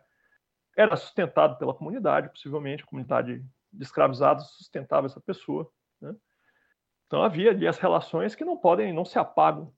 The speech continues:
né, com, com tudo isso. Mas, é, em história a gente sempre pega algum aspecto, né?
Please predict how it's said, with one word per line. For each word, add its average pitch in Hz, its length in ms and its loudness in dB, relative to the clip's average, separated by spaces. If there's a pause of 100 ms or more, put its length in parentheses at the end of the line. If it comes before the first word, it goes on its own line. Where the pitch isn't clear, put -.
(300)
né, 143 180 -8
com, 135 340 -8
com - 160 -14
tudo 143 300 0
isso. - 300 -4 (100)
Mas, 143 240 2
é, 143 540 0
em 147 100 -10
história 165 380 4
a 170 40 0
gente 190 140 -4
sempre 208 260 -4
pega 226 240 2
algum 233 180 2
aspecto, 196 520 -4
né? 151 180 -8